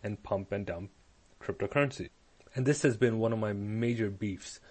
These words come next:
with the cryptocurrency market, that there is no regulation and a lot of manipulation and marketing and promotion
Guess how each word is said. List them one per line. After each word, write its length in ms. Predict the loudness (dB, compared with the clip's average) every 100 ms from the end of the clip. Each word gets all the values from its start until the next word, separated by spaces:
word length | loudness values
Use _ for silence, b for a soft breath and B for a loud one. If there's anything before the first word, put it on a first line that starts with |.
| B B B
with 160 | 0 2
the 60 | 2
cryptocurrency 640 | -2 -2 -2 -2 -2 -2
market, 520 | 0 0 0 -2 -2 -10 B B 0
that 280 | 4 6 6
there 120 | 2
is 520 | 2 -4 -4 -6 -12 -20 -20 -14 -2
no 240 | 4 6
regulation 920 | 6 4 4 0 -2 -4 -4 -4 -8 -8
and 180 | -4 -2
a 60 | -2
lot 300 | 0 2 2
of 60 |
manipulation 960 | 0 -2 -2 -2 -4 -4 -4 -4 -4 -8 -6
and 140 | -4
marketing 400 | -2 -4 -4 -6
and 100 | -4
promotion 640 | -6 -6 -6 -6 -8 -8